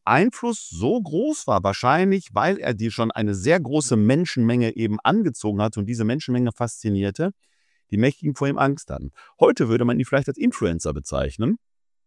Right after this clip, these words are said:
der, äh, da seine politisch-, denn auch politische Macht entsprechend, äh, ausübt, sodass ein gewisser Herodes nicht an ihm vorbeikommt, weil Herodes in seiner Lebensführung, ja, heute würde man sagen,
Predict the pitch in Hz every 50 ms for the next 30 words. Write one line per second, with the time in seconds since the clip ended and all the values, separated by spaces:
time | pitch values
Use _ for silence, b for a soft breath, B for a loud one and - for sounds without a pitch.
0 | _ _ - 98 101 110 113 123 139 160 - 127 131 131 123 123 123 120 113 110
1 | 123 135 147 135 131 127 127 107 - 123 120 143 - 151 135 - - 131 113 123
2 | 135 143 - - 110 113 - - 135 120 - 107 120 160 262 - - 180 - -
3 | 78 76 78 73 - - 80 76 - - - 71 69 - 76 69 - - 80 71
4 | 71 71 - 73 73 76 76 - - - 143 180 b b b b b b b b
5 | b b b - 104 120 143 143 156 131 107 104 120 151 - - 139 117 110 92
6 | 92 98 98 104 117 151 196 208 - - - _ _ - 90 104 131 156 - -
7 | - 135 131 - 117 123 123 - 104 87 85 85 92 104 - - 131 143 175 202
8 | - - - _ _ _ _ _ _ _ _ _ _ _ - 107 98 107 98 85
9 | 110 127 - 120 - 107 104 92 113 127 139 117 110 113 120 120 123 - - -
10 | 117 120 117 113 120 120 113 - _ _ _ _ _ _ _ _ _ _ _ _
11 | _ _ _ - 110 90 95 117 143 - 123 127 123 120 117 117 113 107 117 120
12 | 123 123 120 131